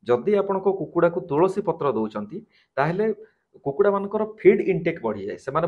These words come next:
ବହୁତ ଶୀଘ୍ର ଖାଦ୍ୟ ହଜମ କରିନିଅନ୍ତି, ଆଉ ବହୁତ ମାତ୍ରାରେ ଖାଇବା ମଧ୍ୟ ଖୋଜିକି ଖାଇପାରନ୍ତି। ତୁଳସୀ ପତ୍ରର ଆଉ ଗୋଟେ ବେନିଫିଟ ହେଲା ଫିଡ୍ କନଭର୍ଜନ। ଆପଣଙ୍କ କୁକୁଡ଼ା ବହୁତ ମାତ୍ରାରେ ଦାନା ଖାଇ ଦଉଛି କିମ୍ବା ପୋକ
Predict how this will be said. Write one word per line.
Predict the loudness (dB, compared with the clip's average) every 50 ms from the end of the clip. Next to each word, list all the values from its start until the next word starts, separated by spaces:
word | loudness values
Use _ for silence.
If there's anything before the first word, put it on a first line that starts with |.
| -2 -2
ବହୁତ | 0 0 -2 -2 -4 -10
ଶୀଘ୍ର | -8 0 2 2 4 4
ଖାଦ୍ୟ | 2 2 2 2 0 2
ହଜମ | 2 0 0 0 0 0
କରିନିଅନ୍ତି, | -2 -2 -2 -4 -6 -8 -8 -14 -20 _ _ _ _ _ 0
ଆଉ | 0 2 4
ବହୁତ | 4 2 2 2 -2
ମାତ୍ରାରେ | -2 0 -2 -2 0 -2 -2 2
ଖାଇବା | 4 4 6 6 4 4
ମଧ୍ୟ | 2 0 -2
ଖୋଜିକି | -2 -2 -4 -6 -6 -6 -8 -8 -6
ଖାଇପାରନ୍ତି। | -6 -6 -6 -6 -8 -8 -10 -14 -18 -20 _ _ _ _ _ _ 0
ତୁଳସୀ | 4 6 6 6 4 2
ପତ୍ରର | 0 -2 -2 0 0 0 2 2 2 4 4
ଆଉ | 6 6
ଗୋଟେ | 6 6 4 4
ବେନିଫିଟ | 2 2 0 0 -2 -2 -4 -2 0
ହେଲା | 0 0 0
ଫିଡ୍ | 0 2 2 2 2 2
କନଭର୍ଜନ। | 0 -4 -6 -8 -10 -14 -14 -16 -18 -20 _ _ _ _ _ -6
ଆପଣଙ୍କ | -4 -2 -2 0 0 0 0 -2
କୁକୁଡ଼ା | -4 -6 -2 2 2 2 2
ବହୁତ | 2 0 0 0 0 0
ମାତ୍ରାରେ | 0 0 0 0 0 0 0 2
ଦାନା | 4 4 4 4 4 2
ଖାଇ | 2 2 0 0
ଦଉଛି | 0 0 -2 -2 -6 -8
କିମ୍ବା | -8 -8 -4 -4 -4
ପୋକ | -4 -4 -4 -4